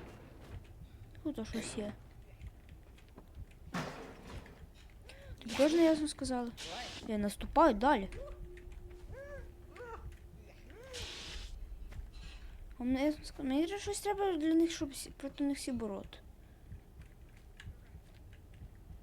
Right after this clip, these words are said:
Чи це всі, чи це все вже? Походу, то вже всьо.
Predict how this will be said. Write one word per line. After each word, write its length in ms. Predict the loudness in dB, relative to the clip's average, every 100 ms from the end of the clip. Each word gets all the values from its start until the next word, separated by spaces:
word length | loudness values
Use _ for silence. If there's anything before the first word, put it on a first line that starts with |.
| -16 -18 -18 -18 -14 -14 -12 -10 -10 -10 -16 -16
Чи 80 | -6
це 120 | -2
всі, 340 | -2 -2 -2 -2 -6
чи 120 | -8 -8
це 120 | -8
все 180 | -6 -4
вже? 300 | -4 -6 -10 -14 -14 -16 -16 -16 -14 -12 -12 -12 -14 -16 -12 -10 -6 2
Походу, 200 | 2 2
то 140 | 0
вже 200 | 0 0
всьо. 320 | -4 -6 -8